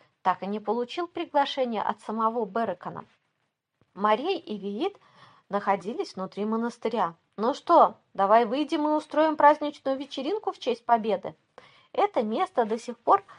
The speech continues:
оставалось не самым хорошим для нежити, поскольку часть божественной силы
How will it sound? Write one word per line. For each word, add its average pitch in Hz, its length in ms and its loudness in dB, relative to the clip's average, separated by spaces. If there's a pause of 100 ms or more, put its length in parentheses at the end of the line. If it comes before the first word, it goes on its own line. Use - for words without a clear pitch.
(140)
оставалось 320 640 4
не 277 100 -4
самым 330 400 6
хорошим 285 520 2
для 311 160 8
нежити, 285 560 -4 (260)
поскольку 240 540 -2
часть 262 260 2
божественной 202 640 -2
силы 320 420 -6